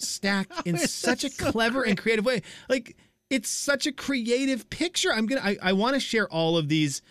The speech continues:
Speaker 1: today. So what we're gonna do is if you go to the Jay and Kevin Instagram, Jay and Kevin on Instagram, I think that goes over to Facebook as well. The stories feature.
Speaker 2: Yeah.
Speaker 1: We're just gonna post a bunch of these stacked items.
Speaker 2: Man,
Speaker 1: so
Speaker 2: those
Speaker 1: you
Speaker 2: are
Speaker 1: can
Speaker 2: cool.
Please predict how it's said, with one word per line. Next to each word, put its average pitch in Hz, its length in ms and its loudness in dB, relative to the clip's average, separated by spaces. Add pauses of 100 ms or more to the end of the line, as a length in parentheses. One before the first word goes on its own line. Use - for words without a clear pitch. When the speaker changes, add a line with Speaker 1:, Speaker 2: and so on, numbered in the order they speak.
(360)
Speaker 1:
today. 160 240 2
So 165 140 -2
what 180 120 0
we're 190 100 0
gonna 175 140 2
do 151 140 2
is 139 120 0
if 147 220 -4
you 165 180 0
go 185 120 2
to 175 60 0
the 151 100 -2
Jay 147 180 -2
and 139 100 -2
Kevin 139 240 0
Instagram, 139 680 -2 (200)
Jay 143 160 2
and 135 80 0
Kevin 131 420 -2 (180)
on 127 120 0
Instagram, 127 520 0 (120)
I 135 100 -4
think 165 180 0
that 151 120 0
goes 135 220 0
over 127 100 -2
to 120 60 2
Facebook 120 440 -2
as 117 120 -2
well. 117 240 0 (260)
The 143 100 0
stories 165 500 4
feature. 185 540 -2
Speaker 2:
Yeah. 107 260 -2 (240)
Speaker 1:
We're 175 160 4
just 190 140 -2
gonna 208 140 0
post 170 340 0
a 156 40 -2
bunch 143 220 -2
of 139 60 -2
these 127 140 0
stacked 123 420 -2
items. 85 400 -8
Speaker 2:
Man, 120 200 2
Speaker 1:
so 117 80 2
Speaker 2:
those - 120 2
Speaker 1:
you - 60 2
Speaker 2:
are 180 40 0
Speaker 1:
can 185 180 -2
Speaker 2:
cool. - 20 0